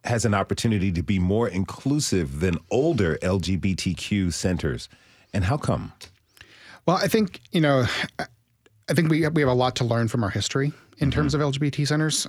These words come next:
Speaker 2: um, those that have existed in Nashville, as well as those that have existed in other parts throughout the South, primarily,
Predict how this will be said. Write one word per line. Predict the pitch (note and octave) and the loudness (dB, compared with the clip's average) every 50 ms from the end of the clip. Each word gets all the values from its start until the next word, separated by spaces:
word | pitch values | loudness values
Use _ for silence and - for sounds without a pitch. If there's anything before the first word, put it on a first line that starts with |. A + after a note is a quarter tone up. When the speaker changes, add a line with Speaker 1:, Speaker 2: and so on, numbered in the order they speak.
| - - - | -8 -6 -4
Speaker 2:
um, | A#2 A2 G#2+ G2+ G#2 G#2 G2+ G2+ - - _ _ _ - G#2 - _ - - - - - | -2 -2 0 0 0 0 -2 -2 -4 -8 _ _ _ -16 -16 -16 _ -20 -20 -20 -10 -4
those | E3 C3+ C#3+ C#3 C3 A#2 | -2 0 2 2 2 2
that | A#2 A#2+ A2+ - - - | 0 -2 -2 -4 -6 -4
have | - B2+ A2 | -2 0 0
existed | A#2 A2 A2 B2 A2+ - A#2+ G#2 A2+ | 0 0 0 -2 -2 -2 -2 0 0
in | A2+ | 0
Nashville, | G#2+ G#2+ A2 - - - D3 C#3 D3+ D#3+ - - | 0 0 0 -2 -2 -2 0 0 -2 -4 -6 -6
as | - G#2+ - | -8 -6 -4
well | - A2+ G#2+ A2 A2+ A2 | -2 -2 0 0 0 -2
as | A2+ G#2+ G#2 G2+ | -2 -2 -2 -2
those | G#2+ G#2+ G#2 G2+ | -2 -2 -2 -2
that | - G2+ G2+ | -4 -4 -4
have | - G#2+ G#2+ G#2+ | -2 -2 -2 -2
existed | G#2+ G#2 G#2 G2+ - - G#2 G2+ | -4 -4 -4 -4 -4 -4 -4 -4
in | G#2+ G#2 | -2 -2
other | G2+ G2 G2+ G#2 G2+ G#2 - _ _ _ _ _ - | -2 -2 -2 -2 -4 -4 -8 _ _ _ _ _ -6
parts | - - F#2+ - - | -4 -4 -2 -4 -4
throughout | - B2 G#2+ F#2+ | -4 -4 -4 -2
the | - G2+ | -2 -2
South, | - - F#2+ F#2+ - - - | -2 -2 -2 -4 -6 -8 -10
primarily, | - G#2+ G2+ G2 F2+ F2 F2+ F#2 F2+ F#2 G#2 | -6 -4 -4 -2 -2 -2 -2 -4 -4 -6 -8